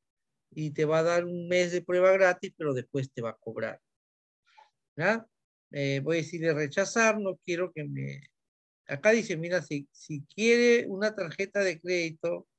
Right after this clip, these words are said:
no, se quiere una tarjeta de crédito, después de la prueba gratuita de un mes te cobrará doscientos ochenta y nueve al año. ¿Ven?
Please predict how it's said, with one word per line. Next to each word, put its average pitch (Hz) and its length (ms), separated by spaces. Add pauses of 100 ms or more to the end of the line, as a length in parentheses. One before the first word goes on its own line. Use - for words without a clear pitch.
(360)
no, 190 200
se 143 280
quiere 254 560
una 185 260
tarjeta 165 380
de 165 80
crédito, 170 560 (480)
después 156 400
de 233 80
la 220 160
prueba 226 220
gratuita 220 440
de 208 80
un 220 140
mes 226 260
te 170 160
cobrará 180 720 (100)
doscientos 190 600
ochenta 151 380
y 143 60
nueve 170 380 (120)
al 135 260
año. 127 400 (1200)
¿Ven? 202 260